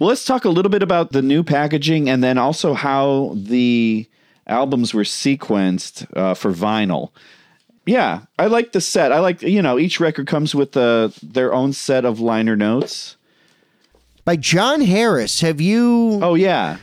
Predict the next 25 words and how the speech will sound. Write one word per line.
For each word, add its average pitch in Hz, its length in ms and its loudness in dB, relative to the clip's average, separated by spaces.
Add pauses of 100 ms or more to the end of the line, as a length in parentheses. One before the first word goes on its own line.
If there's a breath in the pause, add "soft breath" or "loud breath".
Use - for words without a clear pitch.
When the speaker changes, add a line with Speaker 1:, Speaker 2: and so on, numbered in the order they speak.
Speaker 1:
I 120 80 -4
wrote 165 220 -2
that 151 180 -2
down. 95 360 -2 (180)
Speaker 2:
I'm 190 220 0
not 233 160 0
familiar 220 600 0
with 196 220 0
his 180 200 0
other 170 680 0 (160)
stuff - 760 -6
w-, 160 240 -4
in 151 180 0
the 147 60 0
Beatles 160 380 -2
world. 165 260 0
It's 131 140 -6
really 269 220 2
well 180 200 2
written. 202 320 0
I 147 100 0
just, 143 220 -4
I, 147 180 -2
I 147 60 -2
can't, 165 400 -4